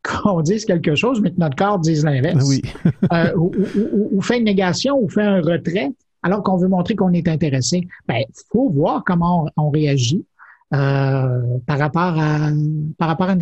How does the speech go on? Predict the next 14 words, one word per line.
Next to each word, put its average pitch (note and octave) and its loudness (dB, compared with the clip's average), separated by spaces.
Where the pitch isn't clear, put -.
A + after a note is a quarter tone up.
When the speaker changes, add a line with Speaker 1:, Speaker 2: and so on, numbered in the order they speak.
Speaker 1:
à F3 0
une D#3 0
circonstance, F3 -2
par E3+ 0
rapport D3+ 0
à, E3 0
à E3+ 0
certaines F3 0
questions. F#3+ 0
Et F3 0
si - 0
on C4+ 2
voit A#3+ 0
qu'on, F#3 2